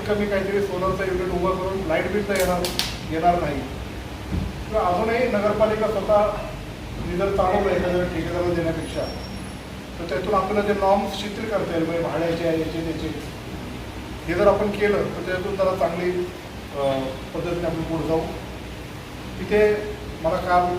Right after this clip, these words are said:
खाली मीटिंगमध्ये सीओ साहेबांनी सांगितलं की स्विमिंग पूल परिसर आणि ते जिम्नॅशियमच्या रिनोव्हेशनसाठी आम्हाला एक कोटी रुपये द्या, आम्ही तिथे ते बांधतो. तर निश्चितच सरकारच्या माध्यमातून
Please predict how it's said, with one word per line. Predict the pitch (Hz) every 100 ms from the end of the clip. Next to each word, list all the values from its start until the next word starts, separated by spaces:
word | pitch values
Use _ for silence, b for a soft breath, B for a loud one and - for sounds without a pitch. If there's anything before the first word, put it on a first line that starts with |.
| -
खाली | 160 175
मीटिंगमध्ये | 175 175 175 180 180
सीओ | 185 180 180
साहेबांनी | 180 175 175 175
सांगितलं | 165 196 196 147 - - - - - - - - - -
की | 175
स्विमिंग | - 180 208 214
पूल | - 220 -
परिसर | 202 196 196 208
आणि | 196 196
ते | 190 - 180 180 175
जिम्नॅशियमच्या | 175 - 156 175 185 185 190 185
रिनोव्हेशनसाठी | 170 175 175 175 - 175
आम्हाला | 156 165 165
एक | 160 -
कोटी | 160
रुपये | 160 170
द्या, | 160 160 160 - - - - - - - -
आम्ही | 139 160
तिथे | 165 160
ते | 165
बांधतो. | 151 151 180 175 180
तर | 180 - - - - - - -
निश्चितच | 151 185 175 196
सरकारच्या | 180 165 175 - 185 180 - - - - 135
माध्यमातून | 151 170 208 202 -